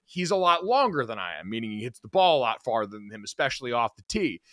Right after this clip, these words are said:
He said, quote, "What I would shoot from where Rory hits would be stupid. I think I would be one of the best players in the world.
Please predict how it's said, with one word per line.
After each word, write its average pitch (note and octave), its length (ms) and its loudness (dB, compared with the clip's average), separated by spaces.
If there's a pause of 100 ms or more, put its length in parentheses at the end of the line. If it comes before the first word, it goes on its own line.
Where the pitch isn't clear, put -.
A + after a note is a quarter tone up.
(140)
He E3 120 -4
said, E3+ 280 0
quote, G#3 320 6
"What E3 280 4
I B3+ 180 6
would C4+ 180 -4
shoot G3 320 -4
from E3+ 240 -4
where E3+ 180 4
Rory D#3+ 440 2
hits C3+ 280 -6
would A#2+ 140 -6
be B2+ 100 -12
stupid. - 520 -4 (440)
I D#3+ 140 8
think E3+ 260 0
I E3 120 8
would D#3 120 2
be E3 100 -2
one D3 280 0
of E3 80 0
the E3 80 2
best C#3+ 300 2
players C3+ 360 2
in C3 80 -4
the C3 80 -2
world. C#3 440 2